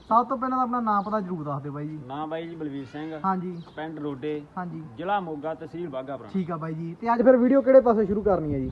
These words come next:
Speaker 2: ਅੱਜ ਆਪਾਂ ਇਸ ਪਾਸੇ ਸ਼ੁਰੂ ਕਰ ਲੈਨੇ
Speaker 1: ਠੀਕ ਆ ਬਾਈ ਜੀ। ਕੀ ਡਿਟੇਲ ਆ ਬਾਈ ਇਸ ਕੱਟੀ ਦੀ?
Speaker 2: ਇਹ ਬਾਈ ਜੀ ਸਵਾ ਸਾਲ ਦੀ ਆਪ ਆ।
Speaker 1: ਠੀਕ ਆ ਜੀ।
Speaker 2: ਤੇ ਅਲਬਖਸ਼ ਦੀ ਆਪ ਆ।
Speaker 1: ਅਲਬਖਸ਼ ਦੀ ਆ,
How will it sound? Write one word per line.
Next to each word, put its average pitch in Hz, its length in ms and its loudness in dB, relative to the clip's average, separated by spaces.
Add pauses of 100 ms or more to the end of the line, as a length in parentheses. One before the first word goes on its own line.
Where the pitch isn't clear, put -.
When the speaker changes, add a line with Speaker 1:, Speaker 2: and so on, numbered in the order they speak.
Speaker 2:
ਅੱਜ 151 120 -8
ਆਪਾਂ 175 180 -6
ਇਸ 196 140 -6
ਪਾਸੇ 196 300 -8
ਸ਼ੁਰੂ 196 200 -8
ਕਰ 170 140 -4
ਲੈਨੇ 147 180 -12
Speaker 1:
ਠੀਕ 208 240 6
ਆ 185 80 8
ਬਾਈ 175 160 6
ਜੀ। 170 200 0 (120)
ਕੀ 247 140 4
ਡਿਟੇਲ 247 280 10
ਆ 247 60 8
ਬਾਈ 240 200 8
ਇਸ 233 100 8
ਕੱਟੀ 202 280 2
ਦੀ? 175 160 -2 (420)
Speaker 2:
ਇਹ 214 100 -4
ਬਾਈ 226 160 -4
ਜੀ 240 120 -10
ਸਵਾ 185 340 -2
ਸਾਲ 190 220 -4
ਦੀ 196 140 -8
ਆਪ 160 240 -6
ਆ। 180 120 -6 (200)
Speaker 1:
ਠੀਕ 220 260 4
ਆ 175 80 6
ਜੀ। 151 160 2 (480)
Speaker 2:
ਤੇ 175 420 -16 (2000)
ਅਲਬਖਸ਼ 180 380 -2
ਦੀ 190 160 -8
ਆਪ 131 240 -4
ਆ। 110 80 -14 (140)
Speaker 1:
ਅਲਬਖਸ਼ 185 380 2
ਦੀ 170 200 -2
ਆ, 143 120 -2